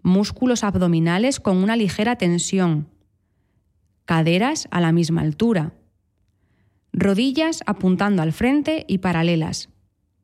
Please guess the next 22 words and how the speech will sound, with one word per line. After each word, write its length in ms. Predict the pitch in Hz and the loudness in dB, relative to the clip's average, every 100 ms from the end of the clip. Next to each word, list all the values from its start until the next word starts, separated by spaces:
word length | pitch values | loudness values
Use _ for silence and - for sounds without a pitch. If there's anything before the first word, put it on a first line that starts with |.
| _ _ _ _ _ _ _ _ _ _ _ _ | _ _ _ _ _ _ _ _ _ _ _ _
El 160 | - 170 | -2 -2
peso 360 | 165 190 - 165 | 0 -2 0 -2
del 160 | 156 | -2
cuerpo 460 | - 233 277 311 330 | -2 -2 0 -2 -2
distribuido 840 | 185 180 - 180 180 190 202 170 156 | -2 -2 0 0 0 2 0 -2 -2
uniformemente 1120 | 180 175 160 - 190 170 156 196 269 302 320 | 0 0 0 0 0 0 0 0 0 -2 -4
en 160 | 320 180 | 0 0
ambos 340 | 175 165 160 | 2 0 -2
pies. 420 | - 151 143 - - _ _ _ _ _ _ _ _ _ _ _ _ _ _ _ _ _ _ | -4 -4 -4 -8 -12 _ _ _ _ _ _ _ _ _ _ _ _ _ _ _ _ _ _
Todos 400 | - 294 254 240 - | -2 2 2 0 -4
sabemos 460 | - 185 190 247 | -2 2 2 0
que 120 | - 202 | 0 0
nuestro 280 | 175 - | 0 0
estado 300 | 170 - 185 | -2 0 0
de 140 | 247 214 | 2 0
ánimo 440 | 208 208 175 180 | 2 2 2 0
afecta 500 | - 175 196 - 254 | -2 -4 -4 -4 -2
nuestra 340 | 247 190 - 175 | 0 0 -2 -4
postura. 540 | 147 - 180 170 160 - _ _ _ _ _ _ | -4 -2 0 0 -4 -12 _ _ _ _ _ _
Cuando 260 | - 165 156 | 0 2 2
estamos 400 | - 165 170 156 | 0 0 0 0
triste, 500 | 233 277 - 277 | 0 -2 -2 -4